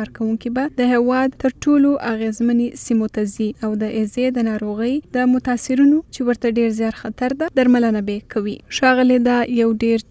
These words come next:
چیلنجینګ یا مشکل صورتحال بللی. او وایي، که چې وشمیرو ته وګورو، نو هره ورځ دوه زره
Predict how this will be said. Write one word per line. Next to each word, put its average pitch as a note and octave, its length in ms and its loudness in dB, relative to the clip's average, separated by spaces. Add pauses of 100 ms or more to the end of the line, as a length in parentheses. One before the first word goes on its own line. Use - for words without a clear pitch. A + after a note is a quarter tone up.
چیلنجینګ B3 800 2
یا A3+ 160 2
مشکل A3+ 420 -2
صورتحال A3+ 640 -2
بللی. A3 300 0 (560)
او A3+ 40 0 (120)
وایي، A3 260 -2 (220)
که A#3 80 -4
چې A#3 480 -4
وشمیرو A3+ 480 -2 (160)
ته A#3+ 100 0 (160)
وګورو، A#3 480 0 (160)
نو C4 80 2
هره C#4 300 4
ورځ D4 500 0
دوه B3 180 2 (120)
زره C4+ 260 2